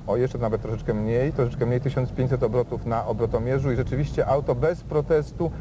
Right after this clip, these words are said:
spokojnie, bardzo płynnie przyspiesza, ale dopiero teraz, prawie przy trzech tysiącach obrotów, czuć wyraźne przyspieszenie. Czyli rzeczywiście ten moment zaczyna się od tysiąca pięćset obrotów,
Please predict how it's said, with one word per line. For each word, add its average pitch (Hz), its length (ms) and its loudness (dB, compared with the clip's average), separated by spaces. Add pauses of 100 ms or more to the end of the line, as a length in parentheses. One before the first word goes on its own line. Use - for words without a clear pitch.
(120)
spokojnie, 131 720 0
bardzo 120 600 0 (360)
płynnie 120 400 0
przyspiesza, 120 640 -2 (480)
ale 110 180 2
dopiero 131 280 2
teraz, 131 260 0
prawie 143 320 0
przy - 140 -8
trzech 135 180 -4
tysiącach 135 380 0
obrotów, 123 320 -2
czuć 175 280 0
wyraźne 127 840 0 (360)
przyspieszenie. 101 680 0 (760)
Czyli 131 320 2 (120)
rzeczywiście 151 560 2
ten 120 160 0
moment 123 360 -2 (120)
zaczyna 127 540 0
się 107 180 0
od 101 200 -2
tysiąca 120 400 -2
pięćset 123 360 -4
obrotów, 120 300 -2